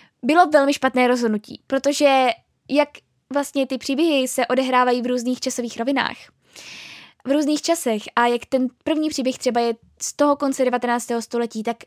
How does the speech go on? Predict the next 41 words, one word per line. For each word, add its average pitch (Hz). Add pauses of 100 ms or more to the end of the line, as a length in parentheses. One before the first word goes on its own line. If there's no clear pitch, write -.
(240)
mluví 302
stejně 214
jako 214
na 214
konci 220
devatenáctého 220
století 214
a 233 (340)
to 392
znamenalo, 359
že 330
tam 311
byla 320
opravdu 311
i 311
ta 330
stará 320
angličtina. 285 (1200)
Takže 277
já 277
jsem 285
opravdu, 285 (640)
eh, 247
se 311
musela 311
velmi 320
soustředit 294
na, 277 (160)
na 277
ten 277
příběh, 254
ještě 254
k 247
tomu 262
v 254
té 262
době 247
mi 240
bylo 240
nějakých 240
šestnáct 220